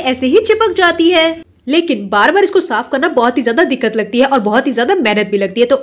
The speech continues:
आज मैं आपको इसको साफ करने का बहुत ही ईजी तरीका बताती हूँ।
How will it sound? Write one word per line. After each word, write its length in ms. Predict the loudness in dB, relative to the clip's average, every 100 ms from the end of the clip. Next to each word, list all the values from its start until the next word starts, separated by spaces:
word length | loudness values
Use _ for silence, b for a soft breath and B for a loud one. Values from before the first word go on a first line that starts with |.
| 2
आज 340 | 4 4 2
मैं 100 | -4
आपको 220 | -4 -2
इसको 180 | -2 -2
साफ 280 | 0 0 2
करने 140 | 0 0
का 100 | 0 2
बहुत 520 | 2 2 2 2 0
ही 120 | -4 -2
ईजी 260 | -2 0 -2
तरीका 340 | 0 0 0
बताती 380 | -4 -2 -4 -2
हूँ। 160 | -4 -4